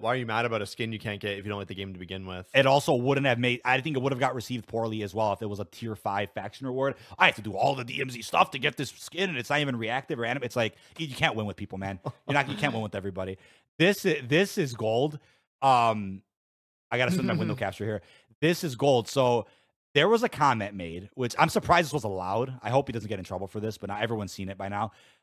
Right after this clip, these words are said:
Speaker 2: Um, somebody made a comment. I forgot what the original tweet was. It was
Speaker 1: It was
Speaker 2: about
Speaker 1: talk-, it was talking about the, one of the bosses from Vanguard and their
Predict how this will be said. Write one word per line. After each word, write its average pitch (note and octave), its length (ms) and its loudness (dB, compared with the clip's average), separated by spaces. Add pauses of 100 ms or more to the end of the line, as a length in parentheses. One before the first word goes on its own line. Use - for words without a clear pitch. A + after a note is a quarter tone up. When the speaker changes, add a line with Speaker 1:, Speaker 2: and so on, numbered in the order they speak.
(120)
Speaker 2:
Um, B2 420 4 (360)
somebody F#3 340 4
made D3+ 200 4
a C#3 60 2
comment. A2+ 460 0
I B2 60 4
forgot D3+ 220 -2
what A#2+ 100 -4
the A#2+ 80 -4
original A#2 240 -2
tweet G2+ 220 -12
was. A#2 260 -2
It A#2+ 60 -4
was A#2+ 120 0
Speaker 1:
It E3 40 4
was E3 100 4
Speaker 2:
about D#3+ 240 6
Speaker 1:
talk-, - 120 -16
it D#3 40 -4
was C#3+ 100 0
talking E3 360 0
about D3 260 2 (160)
the, A#2+ 220 -2
one A#2+ 200 0
of C3+ 80 0
the B2 120 2
bosses G#2+ 520 -2
from G#2+ 160 -10
Vanguard G2 580 -4
and F#2+ 160 -8
their G2 220 -4